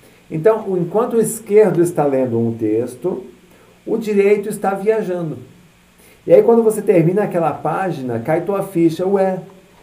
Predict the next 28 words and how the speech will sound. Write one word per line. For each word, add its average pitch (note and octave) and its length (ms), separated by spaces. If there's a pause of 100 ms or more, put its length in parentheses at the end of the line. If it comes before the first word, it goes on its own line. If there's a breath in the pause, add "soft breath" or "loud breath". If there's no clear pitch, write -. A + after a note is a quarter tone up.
(300 soft breath)
mas G3 200
o G#3 40
que G#3+ 100
foi A3 220
que A3+ 100
eu G#3 120
li?" D3 380 (1200)
Hum, E3+ 260
já E3 140
aconteceu F3+ 380
isso E3+ 140
com D#3 60
alguém D3+ 280
aí? G3+ 180
Comenta F3+ 440
aí, C#3 120
coloca D#3 260
nos D#3 120
comentários B2+ 500
aí. G#2+ 180 (220 loud breath)
"Mas F#3+ 140
o A#3 60
que - 100
foi A3+ 180
que A3+ 80
eu G3+ 140
li?" B2 240 (800)
Tá? D#3+ 240